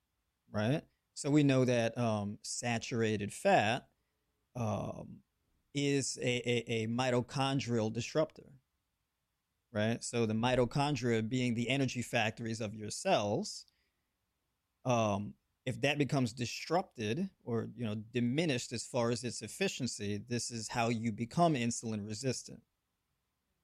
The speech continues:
right? So now saturated fat in and of itself doesn't cause this, but it's a thing of the more of it you consume, the more of a negative effect it has.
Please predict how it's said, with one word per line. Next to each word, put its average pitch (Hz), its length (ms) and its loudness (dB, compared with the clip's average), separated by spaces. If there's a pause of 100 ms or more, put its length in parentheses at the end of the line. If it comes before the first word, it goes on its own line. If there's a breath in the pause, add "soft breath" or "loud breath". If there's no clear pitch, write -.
(400)
right? 190 120 -8 (520 loud breath)
So 123 540 2 (1040)
now 151 120 2
saturated 156 720 2
fat 127 600 2 (160)
in 180 120 4
and 147 140 4
of 131 140 2
itself 135 420 0
doesn't 123 280 -2
cause 123 340 0
this, 104 280 -2
but 131 160 0
it's 127 140 -2
a 131 60 -6
thing 151 280 -2
of 113 220 0
the 120 100 0
more 135 460 4
of 123 100 0
it 123 120 0
you 123 120 0
consume, 120 920 2
the 127 80 0
more 127 240 2
of 117 80 2
a 120 40 0
negative 120 440 0
effect 113 400 -2
it 110 80 -6
has. 107 440 -6